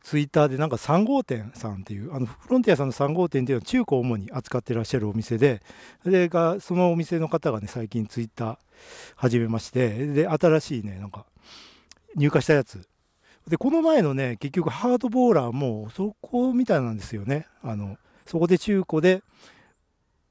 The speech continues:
あの、入ってきたら教えてっていう方がいらっしゃって、で、入ってきたからそこで買ったっていう風におっしゃってましたね。はい。あとは、なんでしょう、ペペシャとか、電動ガン出てたりとか、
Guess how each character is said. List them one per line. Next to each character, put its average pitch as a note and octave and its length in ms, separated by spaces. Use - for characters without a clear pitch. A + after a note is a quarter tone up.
あ C3+ 180
の、 A#2 320
入 B3+ 200
っ A3 40
て - 120
き - 80
た B2+ 140
ら A#2 80
教 A2 100
え E3 120
て G3+ 120
っ - 20
て D3 120
い C#3+ 40
う D3+ 60
方 C3 220
が C#3+ 60
い C#3 60
ら C3 100
っ - 40
し - 120
ゃ D3+ 60
っ - 20
て、 A#2 300
で、 E3 60
入 B3+ 180
っ - 20
て - 140
き - 80
た F#3+ 100
か D3+ 80
ら A#2+ 100
そ - 100
こ C#3 100
で B2+ 100
買 - 180
っ - 40
た D#3 120
っ C#3 40
て - 180
い A2 60
う - 20
風 A#2 160
に G2+ 80
お G2+ 100
っ F#2+ 40
し - 100
ゃ A#2+ 40
っ - 20
て - 120
ま F2 100
し - 60
た F2+ 120
ね。 E2 120
は - 160
い。 G2 80
あ - 140
と - 140
は、 C3 260
な D3 100
ん C3 40
で F#2 60
し F2+ 40
ょ A2 40
う、 G2+ 40
ペ G#3+ 140
ペ G3 120
シ - 80
ャ A#2 60
と A2 120
か、 - 400
電 B2+ 180
動 B2+ 120
ガ A2 100
ン G#2 40
出 A#2+ 120
て G#2+ 120
た A2 120
り F#2+ 100
と A2 120
か、 G2+ 300